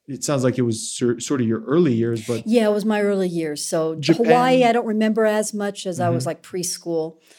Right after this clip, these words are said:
Speaker 1: Mm.
Speaker 2: Uh, Japan, I remember a little bit more. I was, like, kindergarten, first, second, third grade.
Speaker 1: What do you remember about Japan?
Speaker 2: Oh,
Speaker 1: Like,
Speaker 2: gosh.
Speaker 1: just in, j-, something
Speaker 2: I re-, I remember my, my friend, which I'm still good friends with. Um,
Speaker 1: Really?
Speaker 2: yeah. So my friend Hiromi,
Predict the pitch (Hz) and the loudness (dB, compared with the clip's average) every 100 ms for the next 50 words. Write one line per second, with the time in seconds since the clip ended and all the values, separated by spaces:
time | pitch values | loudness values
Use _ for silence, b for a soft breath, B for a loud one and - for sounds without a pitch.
0 | 113 110 110 170 175 208 190 220 220 214 | -4 0 0 0 -2 -6 -2 2 2 2
1 | 202 196 196 196 196 196 196 208 185 175 | 0 -2 -2 -2 -2 -2 -4 -6 -6 -4
2 | 175 170 170 151 - 190 180 175 170 170 | -4 -4 -8 -8 -8 -6 -4 0 0 -2
3 | 175 170 170 170 165 - 170 165 - - | -4 -4 -6 -8 -10 -6 -4 -4 -6 -6
4 | 160 165 151 - _ _ _ - 170 165 | -6 -6 -10 -12 _ _ _ -6 -6 -6
5 | 147 147 147 151 _ 143 190 185 139 131 | -8 -6 -6 -10 _ 2 4 4 2 0
6 | 170 113 92 101 - - - - _ _ | -2 -6 -8 -14 -16 -18 -18 -20 _ _
7 | _ _ - 185 190 165 B B B _ | _ _ -4 0 0 -2 B B B _
8 | - 123 151 123 117 110 113 123 - 131 | -2 0 0 0 -2 -2 -6 -8 -6 -4
9 | 139 120 127 117 214 269 262 269 247 214 | -2 -2 -2 -2 4 4 4 0 0 2
10 | 208 202 196 226 220 202 196 196 190 - | 2 2 0 0 0 -4 -4 -6 -6 -4
11 | 180 202 202 202 180 - 208 196 - 190 | -2 -2 -2 -2 -4 -4 -2 -2 -4 -4
12 | 214 185 147 - _ 135 226 190 110 185 | -6 -6 -10 -10 _ 2 4 4 2 0
13 | 175 170 - 175 170 - 180 175 175 175 | -2 -4 -8 -8 -8 -6 -8 -4 -2 -2
14 | 175 170 175 | -2 -4 -8